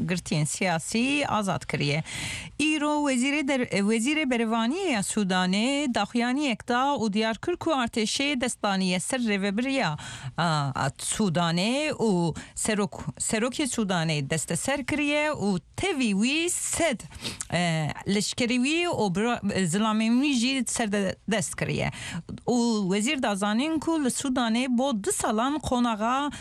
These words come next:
d-, ve guhguhestinê dest pê kiriye. Ji aliyên din bo sê mehan rewşa awarte hatiye de-, diyar kirin. Wezîrê Berêvaniyê da zanîn ku karûbarên destûra bingehîn hatine rawestandin û serok wezîrî, parlamento û rêvebiriyên eyaletan jî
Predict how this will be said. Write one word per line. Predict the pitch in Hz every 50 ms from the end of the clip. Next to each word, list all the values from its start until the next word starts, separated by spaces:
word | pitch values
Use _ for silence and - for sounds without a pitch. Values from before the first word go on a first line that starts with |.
| - - - -
d-, | - 190 185 175 190 185
ve | 220 220
guhguhestinê | 220 202 202 202 190 202 202 208 208 202 190 - - - 330 302 294 254
dest | 233 226 - - -
pê | - 226 233
kiriye. | - - 240 226 240 185 156 151
Ji | 160 175 214
aliyên | - - 214 226 226 262 269 247 208 190 190 175
din | 190 220 254 285 311 339 349 330 339 339 269
bo | 240 247 226
sê | 226 - - 330 311
mehan | 277 202 202 202 247 269 285 277
rewşa | 254 247 233 - - 214
awarte | 185 - 202 202 202 196 196 196 - 285 277 294 302 294
hatiye | 262 247 226 220 - 254 240 240 247 254 269 277 247 226
de-, | 262 247 220 - - 185 - - 202 190
diyar | 233 233 220 202
kirin. | 208 - - 170 170 170 180 196
Wezîrê | 214 214 220 254 233 226 185
Berêvaniyê | 202 196 208 196 214 220 214 220 247 262 277 240
da | 233 208 196
zanîn | 185 196 202 220 269 311
ku | - - 311 302 311 -
karûbarên | - 254 226 220 220 196 220 233 233 233 226 220 190
destûra | 208 208 - - - 277 277 247 233 208 190 - - - - - - - -
bingehîn | 214 226 226 214 226 240 277 277 240
hatine | 175 170 208 208 - - 247 226 196
rawestandin | 180 180 180 175 180 180 - - 202 190 190 190 254 311
û | 269 247 240 233 226
serok | - - - 190 196 196 -
wezîrî, | - 202 196 180 190 180 208 240 277
parlamento | 247 - - 180 180 185 190 208 226 262 269 247 - 285
û | 285 294 269 240 226 214 185 175
rêvebiriyên | 190 185 175 196 196 185 220 226 240 262 220 185 180
eyaletan | - 180 185 180 175 185 190 185 185 - - 233 233 247 247
jî | 240 226 262 262 269 269